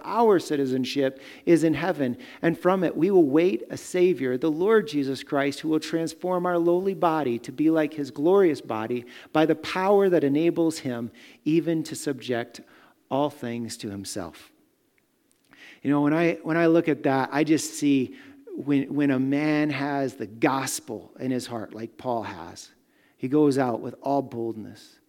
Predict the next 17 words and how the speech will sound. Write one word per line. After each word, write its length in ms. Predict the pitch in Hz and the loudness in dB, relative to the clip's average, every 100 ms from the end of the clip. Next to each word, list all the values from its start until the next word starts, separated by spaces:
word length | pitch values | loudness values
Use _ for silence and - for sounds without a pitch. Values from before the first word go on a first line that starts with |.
| _ _ _ | _ _ _
without 400 | 135 139 143 - | 0 2 2 0
hindrance, 680 | 107 110 104 92 - - - _ _ _ _ _ | -4 -8 -8 -10 -12 -20 -20 _ _ _ _ _
and 160 | - 127 | -4 -2
just 300 | 120 131 - | 0 -2 -4
proclaims. 800 | - - - 107 95 95 - - _ _ _ _ _ | -14 -16 -10 -10 -10 -14 -18 -20 _ _ _ _ _
That's 220 | 127 135 | -12 -8
what 80 | 170 | -2
we 160 | 151 143 | 0 4
need. 380 | 139 120 - - - - _ _ | 4 2 -2 -14 -20 -20 _ _
That's 160 | 139 139 | -6 -2
what 140 | 151 | 2
we 260 | 147 175 196 | 4 2 0
should 240 | - 107 | -4 -8
be 120 | 104 | -12
doing. 400 | 104 104 92 98 - _ _ _ _ - | -8 -8 -8 -14 -20 _ _ _ _ -4
Do 200 | 127 156 | 4 6
we 460 | 151 196 208 123 | 6 4 0 -2